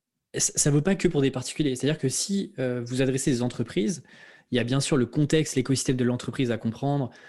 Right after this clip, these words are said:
Euh, comment est-ce que, par exemple, une équipe marketing, si on parle, on prend l'exemple des sites internet, comment l'équipe marketing de mes clients est structurée, qui fait quoi globalement.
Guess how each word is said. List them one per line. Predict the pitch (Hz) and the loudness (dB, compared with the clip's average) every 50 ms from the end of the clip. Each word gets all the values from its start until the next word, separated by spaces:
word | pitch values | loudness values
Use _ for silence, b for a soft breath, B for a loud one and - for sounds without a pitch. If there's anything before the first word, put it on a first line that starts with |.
| B B B - | B B B -12
Euh, | - - | -10 -4
comment | - - 135 139 139 | -2 0 2 2 2
est-ce | 131 - | 0 0
que, | - 135 | 0 -2
par | 120 117 110 | 0 0 0
exemple, | 120 110 127 131 127 - | 0 0 0 0 0 0
une | 117 | 0
équipe | 113 110 - 120 120 | 0 -2 -4 -4 -2
marketing, | 127 120 - - 123 - - 139 135 127 | -2 -2 -2 -2 -4 -2 0 0 0 -2
si | - - | -2 -4
on | 113 110 | -6 -4
parle, | - 120 117 117 | -2 -2 -2 -2
on | 110 110 107 117 | -4 -2 -4 -4
prend | 107 - - | -4 -4 -4
l'exemple | 120 117 117 120 117 | -4 -2 0 0 -2
des | 117 | -2
sites | 110 - - | -2 -2 -4
internet, | 117 110 123 120 117 | -4 -2 -2 -4 -2
comment | - 123 123 127 | 0 0 2 2
l'équipe | 120 113 - 123 117 | 0 0 -2 -2 -2
marketing | 123 117 - 123 110 - 127 127 123 | -2 -2 -2 -4 -4 -2 0 0 0
de | 117 | 0
mes | 110 113 | 0 -2
clients | 110 - - 120 123 123 120 B B B B B | -2 -2 -4 -2 -2 -2 -2 B B B B B
est | 113 | -8
structurée, | 107 - - 113 - - 131 123 131 135 135 | -6 -4 -4 -6 -4 -2 0 2 2 2 2
qui | 127 - 131 120 | 0 -2 -4 -2
fait | - 123 | -2 -2
quoi | - 131 117 | -2 0 -2
globalement. | 110 113 110 113 123 151 196 | 0 0 0 2 2 0 0